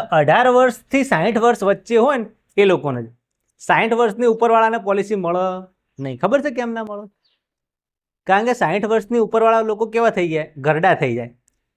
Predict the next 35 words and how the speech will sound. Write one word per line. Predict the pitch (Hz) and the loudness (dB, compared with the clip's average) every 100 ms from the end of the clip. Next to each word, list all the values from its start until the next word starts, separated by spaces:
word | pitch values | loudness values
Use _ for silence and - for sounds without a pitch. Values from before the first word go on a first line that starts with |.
| _ | _
ઘરડા | 143 156 165 214 | -2 0 2 2
થઈ | 226 | 2
જાય | 233 | 0
એટલે | 220 226 | 0 0
એમની | 214 220 | 0 -2
વિકેટ | 190 196 208 208 - _ _ - | -4 -2 -2 -2 -12 _ _ -10
ગમે | 143 190 214 | -2 0 2
ત્યારે | 208 185 190 185 _ | 0 -2 -4 -8 _
પડી | 220 202 | 0 0
શકે. | 151 135 123 - _ _ _ | 0 -2 -4 -14 _ _ _
એટલે | 165 185 185 | -2 2 2
જો | 208 | 2
બધાને | 165 131 170 202 | 2 0 0 0
કોઈ | 196 202 | 0 -2
પોલિસી | 202 160 180 190 | 0 0 0 -2
આપવા | 170 - 190 | -4 -2 -2
જાય | 196 226 160 - _ _ | 0 -2 -4 -10 _ _
તો | 175 | -4
વીમા | 143 180 196 | -2 -4 -4
કંપનીને | 196 180 185 190 190 185 - 143 | -4 -6 -6 -6 -6 -8 -14 -4
સાઈઠ | 156 160 | -2 0
વર્ષ | 196 196 | 0 -2
પછી | 214 208 | -2 0
તો | 233 | 0
બધા | 214 | 0
કોઈ | 233 247 | 2 2
પણ | 240 | 0
વ્યક્તિ | 247 226 262 | -2 -2 -2
મરી | 294 285 | 0 0
જાય, | 226 | 0
ગમે | 208 240 | 0 0
ત્યારે | 247 220 | 0 0
મરી | 190 190 | -2 -6
જાય | 214 233 | -6 -10
ને, | 175 | -12